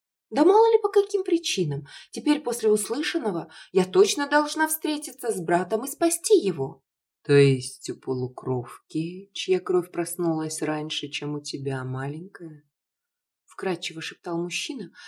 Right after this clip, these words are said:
всё сильнее прижимая меня к себе, отчего моё сердце забилось быстрее. И которого обучают самые лучшие преподаватели империи,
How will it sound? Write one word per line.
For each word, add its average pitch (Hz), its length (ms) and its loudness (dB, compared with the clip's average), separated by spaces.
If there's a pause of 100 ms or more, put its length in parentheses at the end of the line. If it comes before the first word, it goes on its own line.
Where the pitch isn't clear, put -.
(160)
всё 226 120 -6
сильнее 233 440 -2
прижимая 226 580 0
меня 220 240 0
к 220 60 -10
себе, 165 560 -2 (360)
отчего 220 380 0
моё 226 180 4
сердце 240 440 -2
забилось 196 440 0
быстрее. 175 680 -8 (440)
И 127 300 0
которого 135 540 2
обучают 143 600 2
самые 139 540 6
лучшие 139 460 0
преподаватели 131 720 -4
империи, 131 760 -2